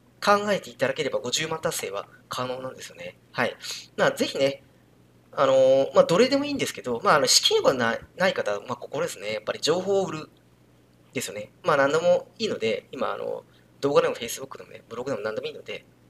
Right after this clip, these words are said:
まあ、あの、Twitterでもね、これをやっていただければ五十万達成できます。ぜひね、まあ、あの、やっていただければいいかと思います。はい。はい、え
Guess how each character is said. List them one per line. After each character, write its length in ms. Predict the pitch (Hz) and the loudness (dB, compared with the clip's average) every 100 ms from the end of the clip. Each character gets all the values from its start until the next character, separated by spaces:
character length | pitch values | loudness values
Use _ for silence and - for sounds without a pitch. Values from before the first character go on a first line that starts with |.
| _ _ _ _ _ _ _ _ | _ _ _ _ _ _ _ _
ま 180 | 131 123 | 2 2
あ、 20 | |
あ 40 | |
の、 100 | 123 | 0
Twitter 320 | 120 160 - 160 | -2 -6 2 2
で 60 | |
も 40 | 117 | 2
ね、 60 | |
こ 120 | - | 0
れ 180 | 165 175 | 8 8
を 100 | 175 | 8
や 100 | 170 | 6
っ 80 | 156 | 2
て 100 | 175 | -2
い 60 | 165 | 0
た 100 | 170 | 0
だ 60 | |
け 80 | 170 | 2
れ 60 | 160 | -4
ば 60 | |
五 120 | 110 | -4
十 100 | 110 127 | -6 -8
万 80 | 107 | -8
達 200 | 92 - | -8 -6
成 180 | 117 | -6
で 100 | 113 113 | -6 -10
き 100 | 120 | -10
ま 80 | |
す。 100 | 120 | -10
ぜ 140 | - - | -8 -8
ひ 100 | 107 | -8
ね、 180 | 98 - _ _ _ _ _ _ _ _ _ _ _ _ _ _ _ _ _ _ | -14 -14 _ _ _ _ _ _ _ _ _ _ _ _ _ _ _ _ _ _
ま 180 | 135 113 | 2 2
あ、 40 | |
あ 20 | |
の、 100 | 104 95 90 92 - | 0 -8 -10 -12 -2
や 120 | 131 | 0
っ 40 | 117 | 0
て 80 | 135 | 0
い 40 | |
た 80 | 139 | 0
だ 60 | |
け 80 | 123 | 0
れ 20 | |
ば 20 | 110 | -4
い 20 | |
い 40 | |
か 60 | - | -8
と 200 | 104 - _ | -10 -14 _
思 100 | 113 | -12
い 20 | |
ま 60 | 98 | -10
す。 200 | - - | -10 -2
は 100 | 135 | -2
い。 100 | - - _ - _ _ _ _ _ _ - _ _ - _ _ _ _ _ _ _ _ _ _ _ _ _ _ - | -2 -8 _ -20 _ _ _ _ _ _ -20 _ _ -20 _ _ _ _ _ _ _ _ _ _ _ _ _ _ -4
は 100 | 165 | -4
い、 80 | |
え 40 | - | -2